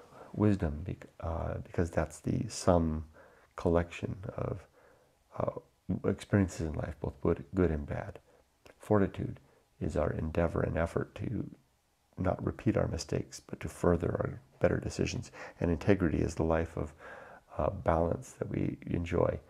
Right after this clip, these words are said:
where our actions are in alignment with our, our, uh, what's important to us, our values. There you go.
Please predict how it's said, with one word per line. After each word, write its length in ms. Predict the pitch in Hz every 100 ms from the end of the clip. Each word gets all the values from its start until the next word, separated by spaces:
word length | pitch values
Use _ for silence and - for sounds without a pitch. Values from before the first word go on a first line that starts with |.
| - _
where 160 | - 90
our 240 | 85 85 -
actions 500 | 82 - 98 90 90
are 100 | 85
in 80 |
alignment 480 | 80 80 82 85 - -
with 160 | 87
our, 120 | 85 - - -
our, 300 | - 85 85 85
uh, 80 | 120
what's 220 | 120 95 -
important 340 | 87 - -
to 80 | 92
us, 140 | 92
our 100 | -
values. 480 | - - 123 127 - _ _ _ _ _ -
There 100 | -
you 100 | -
go. 120 | -